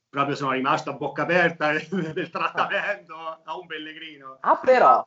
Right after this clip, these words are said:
Speaker 1: Poi, sai, tutto, tutto poi dopo, eh, è una grande ruota.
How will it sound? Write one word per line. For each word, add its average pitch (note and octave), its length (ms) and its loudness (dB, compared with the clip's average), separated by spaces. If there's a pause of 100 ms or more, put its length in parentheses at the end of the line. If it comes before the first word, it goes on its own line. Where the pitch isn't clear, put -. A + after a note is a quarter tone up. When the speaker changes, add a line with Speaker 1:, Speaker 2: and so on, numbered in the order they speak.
(120)
Speaker 1:
Poi, G3 240 -8
sai, F#3 380 -6
tutto, G#3+ 880 -8
tutto G#3+ 340 -10
poi F3+ 180 -8
dopo, E3 640 -4
eh, C#3+ 420 -10
è D#3+ 100 -8
una D#3+ 100 -4
grande F3 300 -4
ruota. B2 580 -4